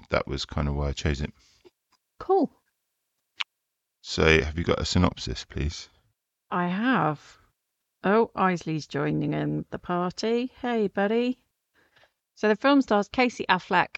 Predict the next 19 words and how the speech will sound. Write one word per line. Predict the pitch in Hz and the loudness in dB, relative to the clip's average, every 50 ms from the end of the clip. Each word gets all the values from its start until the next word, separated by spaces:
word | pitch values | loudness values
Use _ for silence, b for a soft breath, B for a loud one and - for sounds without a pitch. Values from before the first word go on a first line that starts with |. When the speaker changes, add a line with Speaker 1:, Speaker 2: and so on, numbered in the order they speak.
| - - | -6 -2
Speaker 2:
and | - 190 190 175 | 0 0 0 0
Michelle | 175 - - 233 220 214 208 | -2 -2 0 2 2 4 4
Monaghan | 196 185 170 165 160 165 156 160 156 151 151 160 160 - - | 2 2 0 0 0 -2 -2 0 0 0 0 -2 -4 -6 -6
as | - 170 - | -6 -8 -8
two | - - - - 196 202 196 | -8 -8 -4 0 0 2 2
Boston | 185 185 170 165 156 - - 160 160 | 0 0 -2 -4 -4 -4 -6 -6 -6
private | - - 165 160 156 147 - | -4 -2 -2 -2 -2 -2 -4
investigators | 156 151 156 151 - - - - 160 151 151 - 151 147 - - | -4 -4 -4 -4 -4 -8 -8 -4 -4 -4 -4 -4 -6 -8 -8 -8
hunting | - - 170 160 - 170 165 156 | -6 -4 -4 -4 -4 -4 -6 -6
for | - - 156 | -4 -4 -4
a | 160 | -2
young | 165 185 185 190 185 170 | 0 0 0 2 2 0
girl | - 151 147 147 147 | 0 0 0 0 0
abducted | 147 - - 147 - - - - 139 143 - | -2 -2 -4 -4 -4 -4 -6 -6 -6 -6 -6
from | - - 160 151 | -8 -6 -6 -6
her | 147 151 | -6 -8
single | - - - 165 165 - 170 165 | -8 -4 -2 -2 0 0 0 0
mother's | 160 160 160 151 156 175 | -2 -2 -2 -4 -6 -6
apartment | 165 - - 151 147 147 - 165 160 165 - | -8 -6 -4 -2 -2 -2 -2 -2 -4 -4 -4